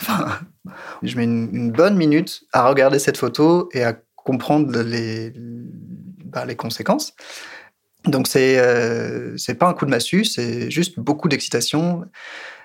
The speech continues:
et un grand bonheur. Et maintenant, je suis en mode, euh, euh, on prépare ça. Qu'est-ce que,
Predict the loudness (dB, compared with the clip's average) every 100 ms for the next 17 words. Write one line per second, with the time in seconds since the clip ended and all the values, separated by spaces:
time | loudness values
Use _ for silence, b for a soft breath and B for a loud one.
0 | _ -2 0 2 4 4 2 0 -4 -10
1 | -10 -10 -4 -4 -2 -4 0 0 2 -2
2 | 0 0 0 -4 -4 -8 -10 -16 B B
3 | B B B -8 -4 -2 0 2 2 0
4 | 0 -4 -4 -2 -2 -2 -8 -12 -16 -10
5 | -6 -4 -4 -8 -8 -14